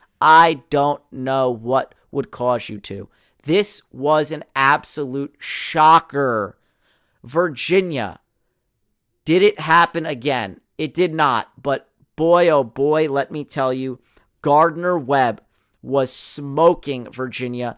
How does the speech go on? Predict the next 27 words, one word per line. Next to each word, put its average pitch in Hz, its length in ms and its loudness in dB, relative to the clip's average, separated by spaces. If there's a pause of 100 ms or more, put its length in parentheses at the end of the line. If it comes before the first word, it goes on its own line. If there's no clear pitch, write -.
(260)
by 139 200 4
as 143 160 -4
many 147 300 -6
as 135 160 -4
sixteen - 1200 -8
in 139 260 -10
the 139 80 -8
first 139 420 -6
half. 120 400 -4 (340)
Virginia 165 480 -4
cut 160 280 -2
it - 160 -8
to - 180 -10
a 131 120 -8
six-point - 760 -10 (280)
halftime 143 640 -2
deficit, 127 640 -6 (600)
and 143 160 -4
then 139 140 -4
the 135 40 -10
second 147 400 -6
half 131 320 -4
happened, 113 500 -4 (280)
and 127 260 -6
Virginia 131 600 -6
locked 123 460 0
up. 120 360 -4